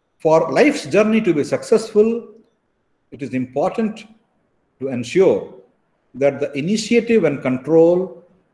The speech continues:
pass from the sense organs to the Buddhi through the Manas. This cannot happen unless the Buddhi and the Manas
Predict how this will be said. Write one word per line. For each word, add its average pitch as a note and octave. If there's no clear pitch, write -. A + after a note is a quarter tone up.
pass F3+
from C3
the B2+
sense A3+
organs G3+
to B2
the A#2+
Buddhi F3
through C4
the D#3+
Manas. G#2+
This C#4+
cannot G3
happen G3+
unless C#3+
the B2+
Buddhi F3+
and A3
the F3
Manas D3+